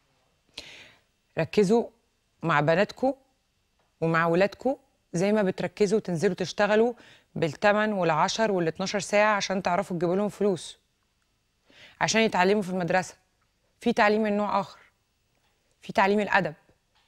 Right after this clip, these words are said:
في تعليم الدين، في تعليم الاحترام والتقاليد والعادات. أنا ما بقولش أي كلام، أنا في قصص مش هينفع أطلع أقولها على الشاشة.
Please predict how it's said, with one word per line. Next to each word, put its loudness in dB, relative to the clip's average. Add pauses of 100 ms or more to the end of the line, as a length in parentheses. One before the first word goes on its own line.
(400)
في -2
تعليم 0
الدين، -2 (1300)
في -4
تعليم 0
الاحترام -2 (460)
والتقاليد -2 (360)
والعادات. 0 (1800)
أنا 0
ما 0
بقولش 0
أي 0
كلام، -6 (840)
أنا -6
في -2
قصص -6
مش -2
هينفع -2
أطلع -6
أقولها -2
على -4
الشاشة. -8